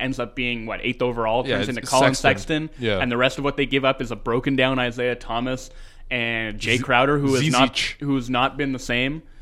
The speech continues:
Speaker 1: uh, since they dealt him. Like,
Speaker 2: Yeah.
Speaker 1: home run of a trade, but obviously, you know, they sort of made Kyrie the centerpiece of what they hoped would be a championship core moving forward.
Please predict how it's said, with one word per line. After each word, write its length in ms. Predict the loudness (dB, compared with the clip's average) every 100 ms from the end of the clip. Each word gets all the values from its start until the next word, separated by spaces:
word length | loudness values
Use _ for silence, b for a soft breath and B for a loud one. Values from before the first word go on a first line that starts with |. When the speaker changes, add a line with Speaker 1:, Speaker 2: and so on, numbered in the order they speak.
| b b b
Speaker 1:
uh, 440 | 4 4 6 2 0
since 260 | -2 -2
they 140 | 0 -2
dealt 300 | -2 -2 -2
him. 200 | -4 -2
Like, 180 | 0 0
Speaker 2:
Yeah. 100 | -4 -12 -18 -20 -20 -18 -16
Speaker 1:
home 500 | -14 2 4 4 4
run 180 | 2 2
of 120 | -2
a 40 |
trade, 480 | -4 0 2 2 -2 -10 0
but 480 | 4 4 0 -14 -18 -16 -6
obviously, 840 | 0 2 0 -2 0 2 2 0 -8 -10
you 100 | -4
know, 120 | -2 0
they 100 | 0
sort 200 | 0 0
of 80 | 0
made 300 | 0 0 0
Kyrie 340 | -2 0 0
the 100 | 2
centerpiece 760 | 4 2 0 -2 -2 -4 -10 -12 b b b -2
of 380 | 2 4 2 -2
what 160 | -4
they 80 | -2
hoped 240 | 0 -2 -2
would 120 | -2
be 100 | -2
a 60 |
championship 560 | -2 -4 -4 -6 -8 -6
core 240 | -2 0
moving 260 | 0 -2 -6
forward. 420 | 0 0 0 -4